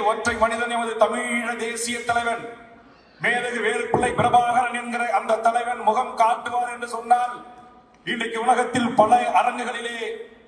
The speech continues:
பல்லாயிரக்கணக்கான ஈழ உறவுகளும் எமது தாய் தமிழ்நாட்டு உறவுகளும் ஒன்று கூடிய காட்சிகளை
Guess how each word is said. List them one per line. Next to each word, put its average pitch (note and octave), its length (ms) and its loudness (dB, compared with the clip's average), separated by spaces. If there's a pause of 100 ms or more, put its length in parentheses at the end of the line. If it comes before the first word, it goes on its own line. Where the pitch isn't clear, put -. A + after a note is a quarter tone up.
(320)
பல்லாயிரக்கணக்கான B3 960 4 (100)
ஈழ B3 120 -4 (120)
உறவுகளும் A#3+ 560 -2
எமது A3+ 180 -4 (120)
தாய் A#3+ 240 2
தமிழ்நாட்டு A#3+ 480 0
உறவுகளும் A#3 440 -2 (420)
ஒன்று A3+ 260 -2
கூடிய B3 260 0 (100)
காட்சிகளை A#3 480 -2